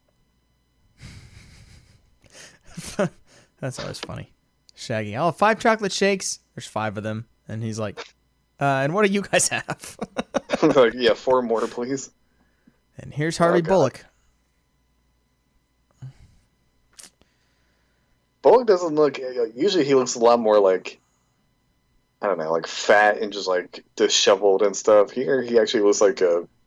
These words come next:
Speaker 2: almost like a badass, but
Speaker 1: Yeah, a little
Speaker 2: he's
Speaker 1: bit.
Speaker 2: still Bullock.
Speaker 1: Yeah, a little bit.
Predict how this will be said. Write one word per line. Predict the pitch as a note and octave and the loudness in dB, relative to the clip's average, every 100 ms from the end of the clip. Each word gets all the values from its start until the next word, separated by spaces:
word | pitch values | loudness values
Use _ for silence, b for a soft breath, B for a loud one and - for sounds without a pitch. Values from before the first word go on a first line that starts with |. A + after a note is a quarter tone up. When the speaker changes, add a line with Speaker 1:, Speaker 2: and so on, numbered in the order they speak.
| _ _ _ _ - | _ _ _ _ -10
Speaker 2:
almost | A#2 G#2+ | -4 -2
like | G2+ | 0
a | F2+ | 2
badass, | F#2 F#2 F2 E2+ - | 4 6 4 2 2
but | F2+ E2+ - - | 0 0 -4 -12
Speaker 1:
Yeah, | D4+ D#4+ | -8 -8
a | |
little | A#3 F#3+ | -6 -6
Speaker 2:
he's | G2+ | -2
Speaker 1:
bit. | |
Speaker 2:
still | G2 - | 2 2
Bullock. | - F2+ F2+ - _ _ _ _ _ _ _ | 4 4 4 -2 _ _ _ _ _ _ _
Speaker 1:
Yeah, | - A2 | -10 -8
a | |
little | G#2+ G2+ | -8 -8
bit. | G2 F2 | -10 -12